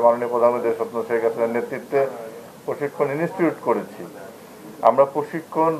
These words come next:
ভেসেল আমরা প্রস্তুত করেছি, যেগুলোর মধ্য দিয়ে তারা প্রশিক্ষণ নেবে। এগুলো কিন্তু আগে ছিল না। তো এগুলো আপনারা জানেন যে একটা জাহাজ তৈরি করতে অনেক সময় লাগে, একটা ইনস্টিটিউট প্রতিষ্ঠা করতে অনেক সময় লাগে। আমরা একটা মাত্র Marine Academy ছিল,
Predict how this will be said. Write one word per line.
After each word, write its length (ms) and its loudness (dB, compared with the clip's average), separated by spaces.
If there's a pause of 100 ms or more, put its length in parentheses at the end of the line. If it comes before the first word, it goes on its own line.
(100)
ভেসেল 380 4 (720)
আমরা 240 6 (300)
প্রস্তুত 320 -4 (100)
করেছি, 320 -4 (120)
যেগুলোর 400 -2
মধ্য 140 -2 (100)
দিয়ে 120 -4
তারা 260 2
প্রশিক্ষণ 440 -6
নেবে। 160 -6 (240)
এগুলো 220 -2 (100)
কিন্তু 180 -2 (120)
আগে 140 4 (120)
ছিল 140 4 (160)
না। 60 0 (580)
তো 60 -6 (180)
এগুলো 240 0 (300)
আপনারা 280 4
জানেন 260 4
যে 100 6
একটা 140 2 (120)
জাহাজ 260 8 (100)
তৈরি 240 -2
করতে 200 -2
অনেক 200 6 (100)
সময় 280 6
লাগে, 180 -2 (160)
একটা 160 2 (140)
ইনস্টিটিউট 540 -6
প্রতিষ্ঠা 440 -2
করতে 160 -2 (100)
অনেক 200 0
সময় 260 2
লাগে। 180 -4 (640)
আমরা 320 6 (260)
একটা 240 4
মাত্র 280 6
Marine 300 2
Academy 420 4 (100)
ছিল, 120 -8